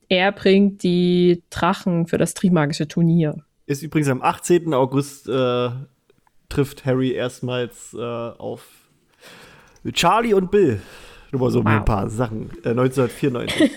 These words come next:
Speaker 1: <laughs>
Speaker 2: Beziehungsweise, genau, am nächsten Tag, also wird er abgeholt von den beiden und dann in der Zeit trifft er die dann. Ich hab mir das hier alles aufgeschrieben.
Speaker 1: Sehr schön.
Speaker 2: Mhm.
Speaker 1: Genau, und wir sehen ihn halt dann in,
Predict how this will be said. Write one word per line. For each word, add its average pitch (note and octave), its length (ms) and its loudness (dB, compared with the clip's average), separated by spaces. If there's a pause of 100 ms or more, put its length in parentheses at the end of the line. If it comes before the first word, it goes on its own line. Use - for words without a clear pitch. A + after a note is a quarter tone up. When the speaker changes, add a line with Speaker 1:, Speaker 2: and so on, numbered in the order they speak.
(120)
Speaker 1:
<laughs> - 180 -4
Speaker 2:
Beziehungsweise, D#3 800 0
genau, B2+ 200 2
am A2+ 100 0
nächsten C3 240 -4
Tag, B2+ 260 -4
also B2 240 0
wird B2+ 120 0
er A2+ 60 0
abgeholt C#3 380 2
von C3 160 -2
den B2 140 -4
beiden A#2 240 0
und A2 100 -6
dann G#2+ 240 -6 (260)
in A#2 120 -8
der A2+ 140 0
Zeit G#2+ 360 -6 (160)
trifft - 260 -12
er A2+ 60 -6
die G#2+ 120 -8
dann. G#2+ 180 -8
Ich - 80 -18
hab - 80 -8
mir B2+ 80 -6
das G#2+ 100 -10
hier A2+ 100 -8
alles A2+ 200 -10
aufgeschrieben. - 640 -16 (640)
Speaker 1:
Sehr D#3+ 180 -12
schön. C#3 300 -8 (520)
Speaker 2:
Mhm. A#2+ 60 -8
Speaker 1:
Genau, E3+ 240 4
und F3 160 2
wir G#3 160 4
sehen A3 220 2
ihn G#3+ 160 4
halt G#3 180 4
dann G3 140 2
in, G3 260 0